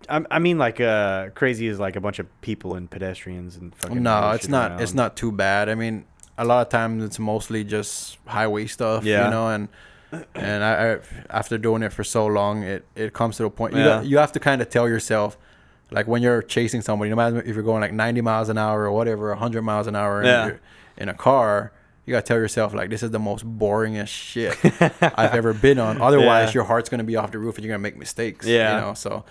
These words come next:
Speaker 2: I
Speaker 1: When
Speaker 2: mean,
Speaker 1: it
Speaker 2: that's what, that, that's what goes through my mind. "This is the most boring
Speaker 1: Yeah.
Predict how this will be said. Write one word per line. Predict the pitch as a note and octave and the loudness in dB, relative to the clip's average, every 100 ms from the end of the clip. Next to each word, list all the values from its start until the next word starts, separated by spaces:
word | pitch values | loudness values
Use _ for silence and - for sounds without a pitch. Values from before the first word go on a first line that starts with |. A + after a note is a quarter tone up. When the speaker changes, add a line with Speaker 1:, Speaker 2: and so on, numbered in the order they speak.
| - - - - - | -20 -20 -20 -20 -4
Speaker 2:
I | C3+ | 4
Speaker 1:
When | C#3 | 6
Speaker 2:
mean, | C3 | 4
Speaker 1:
it | G#2 - _ _ _ | 0 -10 _ _ _
Speaker 2:
that's | C3+ C3+ | 2 4
what, | C#3+ C3+ | 6 6
that, | C#3 D3+ D3+ | 8 6 8
that's | D#3 D#3 | 6 8
what | D#3+ C#3 | 6 8
goes | C#3 C3+ | 6 8
through | C3+ | 6
my | B2 | 6
mind. | A2+ A2+ G#2+ | 4 2 2
"This | A2+ | 2
is | A#2 | 2
the | A#2 | 2
most | A2+ G#2+ B2 | 2 0 -4
boring | A#2 A#2+ B2 B2 B2 B2 A2 - - | 0 4 6 4 4 0 -4 -12 -8
Speaker 1:
Yeah. | G#2+ G#2+ G#2+ G#2 | -2 2 2 0